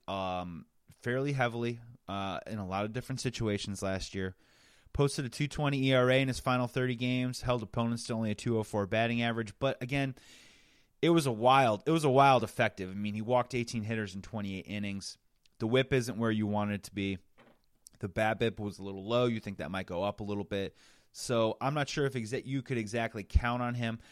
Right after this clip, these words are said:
I am curious kind of to see, you know, can they take some of these guys, some of these highly touted prospects, like, I'm looking at you, Carson Fulmer.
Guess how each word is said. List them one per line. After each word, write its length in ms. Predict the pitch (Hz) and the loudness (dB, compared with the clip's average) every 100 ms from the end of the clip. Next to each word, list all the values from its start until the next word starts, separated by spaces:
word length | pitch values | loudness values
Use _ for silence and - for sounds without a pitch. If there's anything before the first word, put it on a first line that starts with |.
| - | -8
I 120 | 135 | -2
am 80 | 175 | -2
curious 440 | - 190 185 175 - | 0 2 4 2 0
kind 200 | 165 156 | -4 -2
of 80 | |
to 60 | 131 | -6
see, 360 | - 147 143 - | -6 -2 -4 -2
you 140 | 135 | -2
know, 180 | 127 127 | -2 -2
can 240 | - 156 | -2 -2
they 120 | 156 147 | 0 0
take 260 | 160 147 | 0 0
some 180 | - 147 | -2 0
of 60 | 131 | 0
these 180 | 120 | 0
guys, 300 | - 117 113 | 2 2 2
some 140 | - 147 | 0 -2
of 20 | |
these 160 | 123 - | -4 -2
highly 280 | 123 127 | 0 0
touted 340 | 123 127 110 - | 0 0 0 0
prospects, 520 | 120 117 - 107 - | 0 0 0 -6 -2
like, 220 | 110 107 | -4 -4
I'm 140 | 113 131 | -4 -4
looking 240 | 135 123 | -4 -4
at 60 | 92 | -2
you, 160 | 127 | -2
Carson 380 | - 107 98 98 | 0 -2 -2 -8
Fulmer. 440 | - 98 95 92 | -6 -6 -4 -8